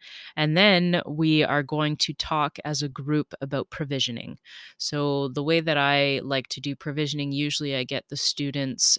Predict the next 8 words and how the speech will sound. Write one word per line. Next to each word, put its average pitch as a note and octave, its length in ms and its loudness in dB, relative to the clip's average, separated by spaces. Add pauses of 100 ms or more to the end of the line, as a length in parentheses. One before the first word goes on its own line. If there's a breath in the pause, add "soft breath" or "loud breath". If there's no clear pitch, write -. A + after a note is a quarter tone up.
um, A#2+ 600 -6
information C3 600 -4
ahead C3+ 240 -4
of E3 80 -2
time D3+ 440 -2
as B2 120 -2
far B2 200 -8
as A#2 120 -8